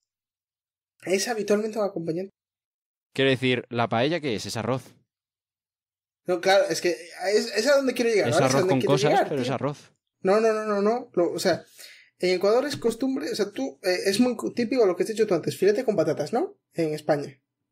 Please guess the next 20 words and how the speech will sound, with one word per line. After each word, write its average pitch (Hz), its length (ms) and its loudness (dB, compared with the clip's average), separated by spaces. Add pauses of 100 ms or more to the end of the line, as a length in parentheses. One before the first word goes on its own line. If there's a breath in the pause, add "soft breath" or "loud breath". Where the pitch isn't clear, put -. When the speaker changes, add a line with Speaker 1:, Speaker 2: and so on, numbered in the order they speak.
(260)
Speaker 2:
Sí. 110 240 -16 (960)
Speaker 1:
Pues 151 220 -2
en 156 60 2
Ecuador 147 260 2
sería 214 440 2 (380)
filete - 500 -2 (140)
y 160 140 0
arroz. 202 380 0 (1040)
Speaker 2:
Ya, 104 180 -6
bueno, 104 280 -2
en 85 140 -10
España 101 280 -4
también 127 180 0
se 123 120 -2
come 113 160 0
filete 107 300 -4
con 104 140 -4
arroz, 120 220 -4 (140)
<laughs> 113 120 -4
no, 123 180 -2